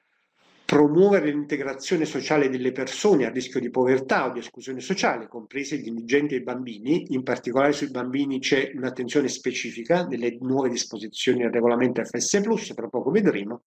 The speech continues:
contrastare la deprivazione materiale mediante prodotti alimentari e l'assistenza materiale di base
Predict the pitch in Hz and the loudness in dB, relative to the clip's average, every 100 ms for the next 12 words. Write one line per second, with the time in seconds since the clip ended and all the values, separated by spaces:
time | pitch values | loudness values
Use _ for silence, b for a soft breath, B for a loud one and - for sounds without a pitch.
0 | _ b b b b b b b - 240 | _ b b b b b b b 2 4
1 | 208 175 - 151 127 123 131 131 131 127 | 4 0 2 0 0 -4 -6 -4 -6 -6
2 | - 196 127 131 165 220 160 110 123 165 | 2 4 4 2 2 4 4 2 0 -4
3 | 135 135 131 120 120 127 131 180 175 120 | -4 -2 -4 -4 -8 -2 4 4 4 0
4 | 165 233 233 113 107 120 113 151 185 151 | 0 0 0 -2 -2 -4 -4 0 2 2
5 | 127 123 135 135 117 151 196 120 110 - | -2 -2 0 2 0 0 0 0 0 -2
6 | 135 - | -8 -8